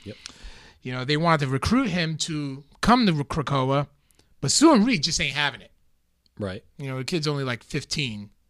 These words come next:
Speaker 1: Mm-hmm.
Speaker 2: So, yeah, he's not having it. So, although Reed was,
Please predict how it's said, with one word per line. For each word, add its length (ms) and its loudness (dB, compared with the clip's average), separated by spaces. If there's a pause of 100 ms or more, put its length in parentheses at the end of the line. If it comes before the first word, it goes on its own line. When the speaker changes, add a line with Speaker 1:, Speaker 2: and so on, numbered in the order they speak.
(120)
Speaker 1:
Mm-hmm. 280 -10
Speaker 2:
So, 120 -6
yeah, 220 2 (640)
he's 220 6
not 200 8
having 360 8
it. 220 -2 (960)
So, 1200 2
although 800 8 (280)
Reed 240 8
was, 180 2